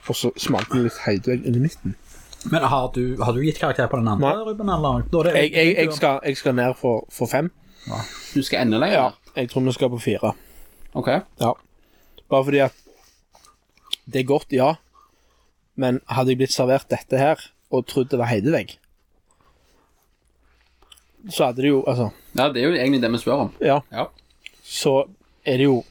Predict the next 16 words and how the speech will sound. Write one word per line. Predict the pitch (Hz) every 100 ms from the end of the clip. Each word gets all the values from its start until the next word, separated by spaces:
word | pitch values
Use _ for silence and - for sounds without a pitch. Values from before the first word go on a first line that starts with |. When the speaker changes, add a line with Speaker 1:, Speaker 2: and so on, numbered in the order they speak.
| - _ _ _ _ _ _ - - _ _ _ _ _ _ _ _ _ _ -
Speaker 1:
det | 127
er |
jo, | 123
det | 127
er |
jo, | 123 120
det | 113
er | 120
jo |
total, | - - -
altså, | 113 113 95 - - -
det | 113
er |
jo | - -
total | - 117
miss. | 123 -